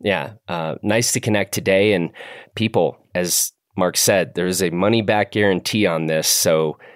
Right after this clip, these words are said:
uh, I think anyone listening to this does not have a good reason not to go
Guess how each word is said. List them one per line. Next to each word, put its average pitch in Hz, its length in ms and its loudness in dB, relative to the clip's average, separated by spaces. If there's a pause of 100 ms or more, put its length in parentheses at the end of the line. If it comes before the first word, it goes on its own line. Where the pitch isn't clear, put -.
(280)
uh, 80 260 -2
I 92 60 -4
think 92 260 0
anyone 95 420 2
listening 85 440 0
to 90 100 -6
this 80 460 -2 (360)
does 90 240 -2
not 92 220 -2
have 92 180 -4
a 87 120 -4
good 85 200 -6
reason 78 400 -4
not 82 300 -2
to 95 100 -8
go 69 360 -4